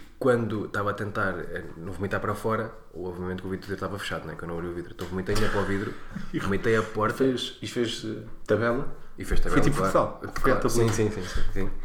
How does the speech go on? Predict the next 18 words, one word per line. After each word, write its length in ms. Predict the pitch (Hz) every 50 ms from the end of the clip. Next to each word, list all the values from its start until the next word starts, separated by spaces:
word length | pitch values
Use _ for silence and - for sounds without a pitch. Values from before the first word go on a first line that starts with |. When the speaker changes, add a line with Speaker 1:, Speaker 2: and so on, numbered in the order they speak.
| - - - - - - - -
Speaker 1:
E 240 | - 107 107 110 113 110
o 60 | 107 107
mais 180 | 104 101 101
grave 220 | 104 104 104 95 101
disso 180 | 107 107 - 110
é 40 |
que 120 | 98 - -
foi, 320 | - - 110 110 104 -
é 120 | 80 98 98
que 160 | - - 104
estás 200 | - 104 98 95
a 40 | 98
ver 140 | 101 101 98
aquele 200 | 98 - 98 90
puxador 320 | - - - 101 95 98 90
da 100 | 98 92
porta? 340 | - 101 95 - 87 82 - - - - - - -
Speaker 2:
Sim. 140 | - 98